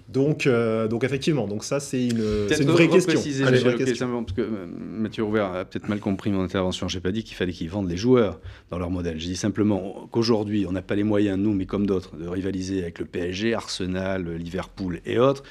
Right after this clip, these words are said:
Speaker 2: et que en France, comme à Monaco par exemple, ou même à Lyon, c'est de former des joueurs, détecter des jeunes joueurs,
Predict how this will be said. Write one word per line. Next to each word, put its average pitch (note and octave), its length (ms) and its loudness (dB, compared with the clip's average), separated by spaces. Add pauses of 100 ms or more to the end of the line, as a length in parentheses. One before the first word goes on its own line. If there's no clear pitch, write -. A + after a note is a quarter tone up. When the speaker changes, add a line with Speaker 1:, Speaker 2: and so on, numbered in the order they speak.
(360)
Speaker 2:
et A2 140 -2
que A2 300 2
en G2+ 120 0
France, A#2+ 480 2 (260)
comme G#2 220 2
à G2+ 40 2
Monaco G2 460 0
par D#2+ 240 -4
exemple, G#2 520 0
ou - 20 -4
même F#2+ 180 -2
à F2 60 -4
Lyon, G#2+ 400 2 (180)
c'est - 160 -8
de - 60 -10
former A2 280 2
des F#2+ 100 0
joueurs, G#2+ 340 2
détecter F#2 340 -8
des F2+ 100 -6
jeunes F2+ 180 -6
joueurs, G#2 440 0